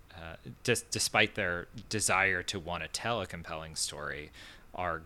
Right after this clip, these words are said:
great storytellers. And I'm not saying that I could do any better, <laughs> uh, but, uh, I, I do think that it's something that the medium as a whole needs to take more seriously,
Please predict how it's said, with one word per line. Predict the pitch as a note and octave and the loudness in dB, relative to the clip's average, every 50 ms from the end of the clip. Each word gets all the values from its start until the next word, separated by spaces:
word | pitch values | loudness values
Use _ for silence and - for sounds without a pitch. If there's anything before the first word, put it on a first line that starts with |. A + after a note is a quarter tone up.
| - | -10
great | - F#2+ E2+ D#2 - - - | -6 -4 -4 -4 -4 -4 -2
storytellers. | - - - E2+ C#2 G1+ C2+ - - - - - - - - - - | -2 -2 -2 -2 -6 -6 -6 -6 -8 -8 -8 -10 -12 -8 -4 -4 -2
And | A#2 A2+ | 0 0
I'm | A#2 A#2+ | 0 2
not | A#2+ A2+ G#2+ - | 4 4 4 6
saying | - A2+ G#2 G2+ G2+ F#2+ | 6 6 6 6 4 2
that | F#2+ F#2 | 2 4
I | F2+ F2+ | 2 2
could | - G#2 F2+ | 2 0 -2
do | - G2+ F#2 F2 | 0 0 0 0
any | E2+ E2 D#2+ | -2 -4 -2
better, | D2+ G#2+ A#2 B2 G#2+ D#2+ D#2+ A2+ C3 C3 - | 2 6 6 6 6 4 0 -4 -6 -8 -12
<laughs> | - | -10
uh, | - F2+ F2+ - C3+ - - - - C#3+ A2+ - - A#2 - - | -6 -2 -2 -2 -2 -2 -6 -4 -4 -2 -2 -2 -4 -6 -6 -6
but, | G#2+ A2 G#2+ G2+ F2 E2+ - - - - - - - - - - - | 2 4 4 4 4 2 -2 -8 -12 -12 -12 -12 -14 -14 -16 -8 -4
uh, | F2 | -2
I, | F2 F2 D#2 - F#2 F2+ F2+ - | 0 0 0 -2 -2 -4 -4 -2
I | F#2 G2 G2 | 0 0 2
do | F#2 G#2+ G#2 | 2 2 0
think | G2+ - G#2 F#2+ - | 2 0 -2 -2 0
that | - G2 F2+ | -2 -2 0
it's | F2 - | 0 0
something | - G2+ F2 F2+ - F#2+ F2 E2+ E2+ E2+ - - | 0 0 -2 -4 -6 -8 -6 -6 -8 -10 -10 -10
that | - F2 E2 D#2+ D#2 - - - - - - - - - - | -8 -4 -2 -2 -4 -4 -8 -14 -18 -18 -18 -20 -20 -16 -14
the | G2+ F#2+ F#2+ F2+ F2 E2+ E2 E2 E2 E2+ - - - - - | -8 -4 -2 0 0 0 0 -2 -4 -6 -8 -12 -20 -10 -4
medium | G#2+ G#2 G#2+ A2 G#2 G#2+ G#2 G2 G2 F#2 - | 0 2 2 4 6 6 6 6 4 2 -2
as | G2 - F#2 | -2 -2 -2
a | |
whole | E2+ - - - G2+ F#2+ F2+ F2 E2+ E2 E2+ - | -4 -6 -6 -4 -2 -2 -2 -2 -4 -4 -6 -8
needs | F#2+ F#2+ F2+ E2 D#2+ D#2+ - - - | -6 -6 -4 -4 -2 0 0 0 0
to | - - F2 D#2+ D#2+ D#2+ E2 - - | 0 -2 -4 -4 -6 -8 -10 -4 -2
take | - - F2+ E2 - - - - | -2 0 0 -2 -4 -4 -10 -10
more | F#2+ F#2+ F#2 F2+ F2+ F2+ E2 E2 E2 F2 | -10 -8 -6 -6 -6 -6 -6 -6 -6 -4
seriously, | - - - - - - F#2 F2+ G#2 B2+ C#3+ D3+ E3 D#3+ - - - E3+ E3 E3 E3+ F3 F#3+ | -2 0 2 2 2 2 0 0 -2 -2 -4 -4 -2 0 0 0 0 0 -2 -2 -4 -4 -6